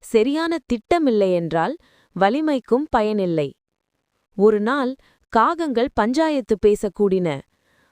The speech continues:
அப்போது இளம் காகம் ஒன்று எழுந்தது. அது சாதாரண காகமில்லை, அறிவில் கூர்மையான காகம். "ஆந்தைகளை நேரில் எதிர்க்க முடியாது,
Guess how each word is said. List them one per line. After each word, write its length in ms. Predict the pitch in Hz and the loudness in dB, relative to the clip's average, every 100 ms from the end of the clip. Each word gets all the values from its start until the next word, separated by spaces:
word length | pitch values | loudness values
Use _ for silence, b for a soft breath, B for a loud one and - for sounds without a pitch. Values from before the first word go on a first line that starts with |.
| _ | _
அப்போது 560 | 202 - 208 185 240 226 | -6 2 2 4 0 0
இளம் 360 | 214 302 359 | 0 0 0
காகம் 400 | - 233 202 208 | 0 0 2 0
ஒன்று 280 | 196 185 269 | 0 -2 -2
எழுந்தது. 600 | 247 233 214 170 160 160 - _ _ _ _ _ _ | 0 2 2 2 0 -2 -12 _ _ _ _ _ _
அது 400 | - 190 180 180 | 0 2 4 0
சாதாரண 640 | 165 - 170 190 247 269 277 226 | 0 -2 0 2 0 0 -2 0
காகமில்லை, 640 | 208 208 196 175 160 135 - B B B B | 0 0 -2 0 -2 -4 -10 B B B B
அறிவில் 580 | - 190 262 214 277 - | 0 0 2 2 0 -4
கூர்மையான 640 | - 247 320 302 262 226 196 | -2 0 2 0 -2 -2 -4
காகம். 400 | - 175 160 151 - _ _ _ _ _ _ _ _ - | -2 -2 0 -4 -6 _ _ _ _ _ _ _ _ -8
"ஆந்தைகளை 680 | 202 302 349 349 277 247 233 | -2 -2 0 -2 0 0 0
நேரில் 500 | 202 196 294 330 277 | 0 0 2 0 0
எதிர்க்க 420 | 208 220 330 - | 0 0 0 0
முடியாது, 600 | 262 226 202 185 165 165 | 0 2 2 2 2 -2